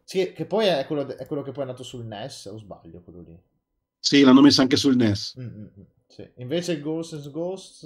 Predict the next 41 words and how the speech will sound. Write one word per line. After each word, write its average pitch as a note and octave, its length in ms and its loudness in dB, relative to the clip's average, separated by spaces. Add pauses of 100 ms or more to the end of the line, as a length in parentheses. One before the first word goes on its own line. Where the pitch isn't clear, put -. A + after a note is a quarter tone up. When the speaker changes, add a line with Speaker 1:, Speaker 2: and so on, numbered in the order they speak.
(140)
Speaker 1:
mi C3 100 -16
sa B2 140 -14
di A#2 180 -14
no, B2+ 440 -16
forse B2 260 -14
sullo A#2+ 240 -10
snes, A#2 540 -12 (120)
Speaker 2:
Mi A#2+ 100 -12
Speaker 1:
non A2+ 100 -16
Speaker 2:
sembra C#3 240 4
che - 120 -4
sia C#3+ 280 4
su, C3 580 6
su, C3 220 0
sì, C3 200 4
sullo A2+ 300 2
snes B2+ 440 2
Speaker 1:
Mm. A#2+ 40 4
Speaker 2:
oppure B2 320 4
su, A2 500 4
sul, G#2 420 2 (400)
sul, A2+ 480 4
eh, G#2+ 260 6
Mega A2 240 6
Drive A2+ 380 4
forse. G#2 440 -2
Speaker 1:
Eh, G#2+ 140 -4
tra - 220 -18
l'altro G#3 240 -4
qui G#3+ 80 -8
ho F#3+ 80 -4
visto D3 200 -8
una D3+ 100 -6
versione D3+ 400 -10
che D3+ 80 -10
non B2+ 140 -10
ho B2+ 40 -10
mai C3+ 200 -6
visto, G#2+ 380 -14
dell'ottantanove, D#3 1160 -8
della... F#3 840 -6